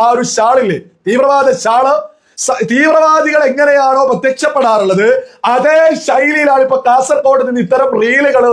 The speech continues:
നിരന്തരം വന്നുകൊണ്ടിരിക്കുന്നത്. ഇത് നമ്മുടെ കേരളത്തിലെ പുതുതലമുറയെ വലിയ രീതിയിൽ സ്വാധീനിച്ച്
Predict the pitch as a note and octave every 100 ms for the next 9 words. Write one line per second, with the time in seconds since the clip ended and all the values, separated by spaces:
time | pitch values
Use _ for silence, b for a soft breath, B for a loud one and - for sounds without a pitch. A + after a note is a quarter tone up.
0 | A#3 B F#3 A#3+ B3+ C4+ C4+ C4 B3 C4
1 | C4+ C4+ C4+ D4 C4+ - _ _ _ _
2 | - B3 D#4+ C4+ D4 D4 A#3 C4 C#4 C4
3 | C4 C4 G#3+ G#3+ D4 C4+ C4 B3+ B3+ B3+
4 | C4+ F#3+ - b G3+ A3+ C4+ D#4 D4+ C#4
5 | C#4 C4+ A#3+ A#3 C4 C4 C#4 A#3 A#3+